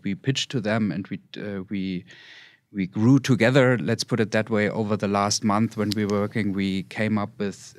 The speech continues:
new ideas. Uh, we, um, we basically together, um, support each other as really good, good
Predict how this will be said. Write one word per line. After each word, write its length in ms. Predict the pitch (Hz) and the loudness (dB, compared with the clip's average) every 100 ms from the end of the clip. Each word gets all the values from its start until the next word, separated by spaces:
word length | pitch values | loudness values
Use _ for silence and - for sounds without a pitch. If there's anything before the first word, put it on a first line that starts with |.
| 107 | -6
new 180 | 110 113 | -2 0
ideas. 800 | 95 107 104 107 107 101 - - | 0 -2 -2 0 0 -2 -4 -6
Uh, 200 | 101 98 95 | -4 -4 -4
we, 420 | 101 98 98 95 - - - - _ _ 101 | -6 -4 -4 -8 -18 -20 -20 -20 _ _ -2
um, 480 | 95 92 92 90 - | 0 2 2 0 -2
we 240 | - 104 101 | -6 -4 -2
basically 540 | 98 104 - 107 104 | 0 -2 -2 -2 -4
together, 720 | - 107 101 95 98 95 - - | -4 -2 0 0 0 0 -2 -6
um, 360 | 98 92 90 - | -4 -2 -2 -2
support 500 | - 110 - 123 123 | -2 -4 2 2 4
each 220 | - 123 - | 0 -4 0
other 220 | 120 117 | 0 2
as 280 | 113 87 - | 2 0 0
really 240 | 107 117 | 2 2
good, 360 | 107 113 113 - | 2 2 0 -8
good 260 | - 104 | -2 -2